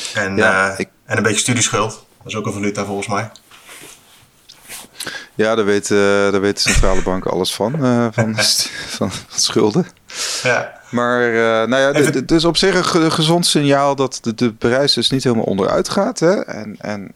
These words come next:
Speaker 2: en, en, en er schijnt dus ook, eh, een accumulatie, god, allemaal, eh, moeilijke woorden, accumulatiefase aan de gang te zijn.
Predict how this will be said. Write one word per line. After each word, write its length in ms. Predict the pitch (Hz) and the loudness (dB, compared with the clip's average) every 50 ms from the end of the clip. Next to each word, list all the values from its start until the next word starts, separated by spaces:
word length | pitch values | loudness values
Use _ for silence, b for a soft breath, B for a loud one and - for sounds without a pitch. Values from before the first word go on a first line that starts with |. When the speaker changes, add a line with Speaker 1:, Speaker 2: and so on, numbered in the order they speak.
| _ _ | _ _
Speaker 2:
en, 300 | - - 104 98 92 - | -12 -10 -10 -10 -12 -12
en, 280 | - 104 101 92 90 - - | -10 -10 -10 -10 -10 -10 -8
en 200 | - 90 92 90 - | -8 -8 -6 -4 -2
er 160 | - 101 95 | -2 0 0
schijnt 840 | - - - - - - - 147 180 202 190 147 120 - - 107 101 | 2 0 0 0 0 0 0 0 0 2 0 0 0 -2 -4 -2 0
dus 340 | 107 104 101 95 - - | 2 2 2 2 0 -2
ook, 320 | - 117 113 110 101 - - - | -2 0 0 0 -2 -4 -6 -4
eh, 280 | - 95 95 92 95 95 | 0 2 2 2 2 2
een 280 | - - 98 98 - | 0 -2 -4 -4 -4
accumulatie, 1300 | - - - - - 101 98 101 98 98 95 95 98 107 131 - - 139 - - - - 139 135 120 | -4 -6 -6 -4 -2 0 0 0 0 0 2 2 2 2 2 0 0 0 0 0 0 0 -2 -4 -6
god, 360 | 104 - - - - - - - | -6 -8 -6 -6 -6 -6 -6 -8
allemaal, 420 | - - 110 107 104 101 101 98 | -6 -6 -6 -6 -4 -4 -4 -4
eh, 40 | 95 98 | -4 -4
moeilijke 320 | 98 107 110 113 - - | -4 -4 -6 -6 -6 -2
woorden, 220 | 98 104 107 113 - | -2 0 0 0 -2
accumulatiefase 1300 | - 135 - - 131 123 117 123 143 151 - - 131 - - 147 139 135 139 131 - 139 127 113 - - | -4 -4 -2 0 2 4 4 4 2 0 -2 -4 -4 -4 -2 0 0 0 0 0 0 2 2 2 2 0
aan 120 | 104 - | 0 0
de 60 | 117 | -2
gang 220 | 113 - 123 120 120 | -2 -4 -6 -6 -6
te 80 | - | -6
zijn. 260 | 113 107 110 113 139 | -4 -2 -2 -2 -2